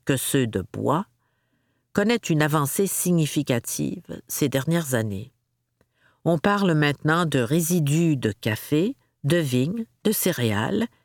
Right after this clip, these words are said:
et de fruits et légumes qui sont utilisés pour fabriquer des emballages après la récolte, dit Madame Bosby. Et on peut maintenant faire des emballages plus lisses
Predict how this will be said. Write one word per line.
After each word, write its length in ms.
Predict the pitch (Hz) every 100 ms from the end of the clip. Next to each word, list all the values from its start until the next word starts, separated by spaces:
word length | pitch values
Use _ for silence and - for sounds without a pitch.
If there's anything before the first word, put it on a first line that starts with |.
| _ _ _
et 140 | 226
de 180 | 165 175
fruits 680 | 139 - - 156 196 208 156
et 80 | 135
légumes 640 | 117 98 101 113 175 185 - _ _ _ _
qui 140 | - 185
sont 200 | 202 185
utilisés 840 | 208 190 208 170 156 131 123 143
pour 220 | - 131 -
fabriquer 720 | 151 143 135 139 - 170 170
des 240 | 131 120
emballages 680 | 147 151 127 113 107 107 - -
après 280 | - - 196
la 100 | 139
récolte, 680 | 127 - 117 123 156 - 170 - _ _
dit 300 | 135 147 185 -
Madame 340 | 127 143 165
Bosby. 560 | 131 117 104 104 92 - _ _ _ _ _ _ _ _ _ _ -
Et 80 | 175
on 160 | 175
peut 180 | 151 127
maintenant 720 | 104 135 156 - 170 185 208
faire 560 | - - 160 180 180 123
des 260 | 117 117
emballages 600 | 156 135 131 151 170 - -
plus 220 | - 175
lisses 480 | 127 139 - -